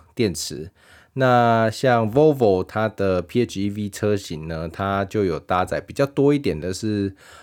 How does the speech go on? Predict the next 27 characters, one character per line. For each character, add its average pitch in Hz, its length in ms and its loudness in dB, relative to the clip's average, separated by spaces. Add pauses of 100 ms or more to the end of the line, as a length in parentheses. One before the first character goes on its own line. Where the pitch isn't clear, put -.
呃， 95 180 -4
我 95 120 -2
记 147 120 0
得 131 80 4
是 139 80 -2
十 131 160 -4 (140)
八 117 180 4
左 90 240 -2
右， 101 140 2
十 - 100 -12
八 117 200 2
度 127 180 -2
左 90 240 -8
右 101 180 0
的， 82 440 -4 (120)
呃， 73 600 -10 (380)
呃， 80 720 -6 (100)
这 92 140 -8
个 71 880 -8
电 110 200 0
池 - 160 -8
容 78 240 -6
量， 98 200 -2 (120)
所 127 160 0
以 120 80 2
它 120 180 2
的 98 480 2